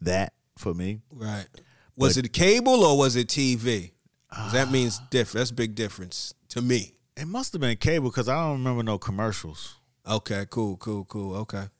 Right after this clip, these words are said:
Speaker 1: It was last night, so, you know, it was just on,
Speaker 2: Uh-huh.
Speaker 1: on the T V.
Speaker 2: Yeah.
Speaker 1: And so,
Speaker 2: Uh-huh.
Speaker 1: um, so it, it wa-, it was, like, in the middle, like, when you and, um, when my man, uh, what's his name?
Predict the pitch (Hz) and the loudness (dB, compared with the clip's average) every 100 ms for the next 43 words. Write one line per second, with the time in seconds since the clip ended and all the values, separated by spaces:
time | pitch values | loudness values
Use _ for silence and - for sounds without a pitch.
0 | _ _ _ - 165 135 165 151 147 143 | _ _ _ -4 0 2 2 2 0 -2
1 | 82 - 104 92 107 107 76 76 _ _ | -4 -6 -6 -6 -8 -10 -12 -16 _ _
2 | 92 110 92 87 87 87 104 101 104 98 | -12 -8 -4 -4 -4 -4 -4 -6 -10 -12
3 | - _ - 87 82 - 87 98 95 73 | -20 _ -10 -8 -6 -4 -4 -4 -6 -10
4 | _ _ _ - 95 90 95 87 80 - | _ _ _ -14 -8 -6 -4 -6 -8 -12
5 | 104 98 92 - _ _ _ _ _ - | -10 -10 -10 -18 _ _ _ _ _ -6
6 | 104 98 95 90 87 85 _ _ _ _ | 0 2 2 0 -4 -8 _ _ _ _
7 | _ _ _ _ _ _ _ - 165 143 | _ _ _ _ _ _ _ -8 -4 -2
8 | 135 78 80 - 170 185 - 214 170 175 | -4 -8 -14 -8 -4 -2 0 2 4 6
9 | 160 139 120 113 131 117 104 101 98 101 | 4 4 2 4 6 6 4 4 2 2
10 | 101 98 95 107 104 98 95 92 92 87 | 2 0 -2 -2 0 0 0 0 0 -2
11 | 82 80 - 76 95 92 87 90 92 104 | -6 -10 -14 -8 -4 -4 -4 -6 -2 0
12 | 104 101 95 87 - - 85 87 85 80 | 0 0 -2 -4 -10 -10 -6 -4 -2 -4
13 | 80 80 - - 95 87 87 82 82 76 | -6 -10 -16 -12 -10 -8 -8 -8 -8 -10